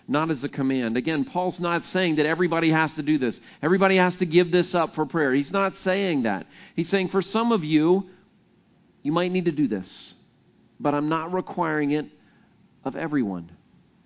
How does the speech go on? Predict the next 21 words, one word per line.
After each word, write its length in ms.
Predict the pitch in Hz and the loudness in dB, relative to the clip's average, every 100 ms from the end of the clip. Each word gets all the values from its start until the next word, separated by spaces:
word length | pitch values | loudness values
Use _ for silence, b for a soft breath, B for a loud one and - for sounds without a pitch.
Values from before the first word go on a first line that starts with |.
| _ _ _ _ _ _ - | _ _ _ _ _ _ -14
We 180 | 143 156 | -2 0
talk 280 | 185 165 156 | 0 0 0
about 180 | 156 | 0
all 140 | 147 147 | 2 0
the 80 | 143 | -4
time 400 | 165 156 147 131 | -4 -2 0 0
about 260 | 135 135 | 0 -2
spiritual 400 | - 160 165 160 | -4 -2 0 -2
disciplines 640 | 127 156 - 120 131 120 123 | -6 -6 -6 -8 -4 -4 -2
and, 140 | 107 B B B | -6 B B B
and 160 | 127 | -4
things 300 | - 180 156 | 0 0 2
that 120 | 160 | -2
we 140 | 143 156 | -4 -4
can 240 | 165 143 | 0 -2
do 280 | 120 165 175 | 2 2 4
in 120 | 170 | 2
our 160 | 147 139 | 0 0
walk 380 | 135 139 156 160 | 0 0 -2 -2
with 160 | 143 | -2
God 360 | 151 135 127 | 0 0 0